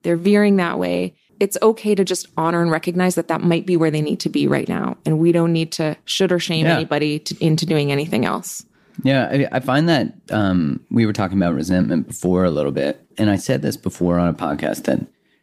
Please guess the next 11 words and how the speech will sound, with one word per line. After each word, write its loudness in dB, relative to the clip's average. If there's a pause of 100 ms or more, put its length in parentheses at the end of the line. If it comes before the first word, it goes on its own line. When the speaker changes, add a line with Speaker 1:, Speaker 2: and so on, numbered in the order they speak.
Speaker 2:
resentment, 0
you 0
know 2
how 2
we 2
go, 0 (100)
"Ninety-nine 2
percent 0
of 2
the 0
time, 0